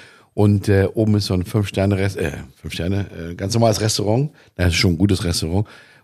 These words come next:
Und eine ganz tolle Terrasse. Die haben eine riesen Außenterrasse. Ü-, da guckst du über, über einen Megapark drüber und dann in die Berge, hinten ist Tramontana und da geht die Sonne unter, wenn du zu der Zeit abends da bist. Hammer.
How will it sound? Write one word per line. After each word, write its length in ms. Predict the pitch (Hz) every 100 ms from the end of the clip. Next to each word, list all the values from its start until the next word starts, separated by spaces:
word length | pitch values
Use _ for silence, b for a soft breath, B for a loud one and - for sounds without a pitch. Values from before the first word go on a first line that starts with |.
| B
Und 180 | 104 104
eine 180 | 104 90 -
ganz 480 | - 107 131 120 -
tolle 220 | 123 107
Terrasse. 340 | 113 98 110 -
Die 60 |
haben 140 | 98 101
eine 80 | 101
riesen 460 | 120 165 180 147
Außenterrasse. 720 | 127 135 127 120 101 117 117 127 220
Ü-, 220 | 170 170
da 120 | 160
guckst 340 | - 143 -
du 60 | 139
über, 560 | - 147 139 139 143 139 B B
über 180 | B 127
einen 140 | 123 117
Megapark 540 | 147 139 113 123 117
drüber 540 | 107 117 110 113 113
und 140 | - 107
dann 120 | 113
in 140 | 110 117
die 100 | 117
Berge, 420 | 104 123 131 110
hinten 180 | 107 110
ist 140 | 104
Tramontana 480 | 107 107 104 120 120
und 60 | 107
da 60 |
geht 160 | 104 113
die 60 | 120
Sonne 280 | 113 127 120
unter, 180 | 110 107
wenn 60 |
du 80 | 107
zu 140 | 101
der 160 | 104 101
Zeit 240 | - 107
abends 240 | - 104 104
da 160 | 104
bist. 180 | 95 95 B B B B B -
Hammer. 400 | 120 117 78